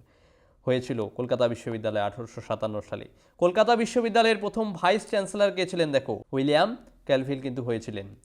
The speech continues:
তবে রুরকি ইঞ্জিনিয়ারিং কলেজ আঠারোশো সপ্তাশি সালে হয়েছিল। জনশিক্ষা কমিটি আঠারোশো তেইশ সালে। শ্রীরামপুর ব্যাপটিস্ট মিশন আঠারোশো সালে হয়।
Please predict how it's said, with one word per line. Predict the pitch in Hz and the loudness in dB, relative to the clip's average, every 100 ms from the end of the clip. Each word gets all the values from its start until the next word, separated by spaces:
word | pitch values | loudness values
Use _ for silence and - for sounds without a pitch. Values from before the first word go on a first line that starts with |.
| _ _ _ | _ _ _
তবে | 156 156 | 2 4
রুরকি | 175 208 214 | 4 2 0
ইঞ্জিনিয়ারিং | 208 196 196 196 190 180 | 0 0 4 4 4 4
কলেজ | 175 165 | 2 4
আঠারোশো | 170 165 160 170 | 0 0 -6 -4
সপ্তাশি | 160 156 170 170 175 | -4 0 -2 -2 0
সালে | 156 | 0
হয়েছিল। | 147 143 139 120 | 2 0 -2 -4
জনশিক্ষা | 120 160 170 185 - 175 | -2 -2 -4 -6 0 0
কমিটি | 175 165 165 | 0 0 2
আঠারোশো | 151 160 165 | 2 0 -6
তেইশ | 160 151 151 - | -4 -4 -4 -4
সালে। | 110 101 - _ _ _ | -6 -6 -16 _ _ _
শ্রীরামপুর | - 190 208 214 226 220 | 2 6 6 4 0 2
ব্যাপটিস্ট | 175 170 175 202 - | 6 6 6 -6 -4
মিশন | 196 196 202 | -6 -2 2
আঠারোশো | 180 175 202 - | 2 2 -4 -8
সালে | 180 185 170 | -2 2 2
হয়। | 139 98 | 2 -2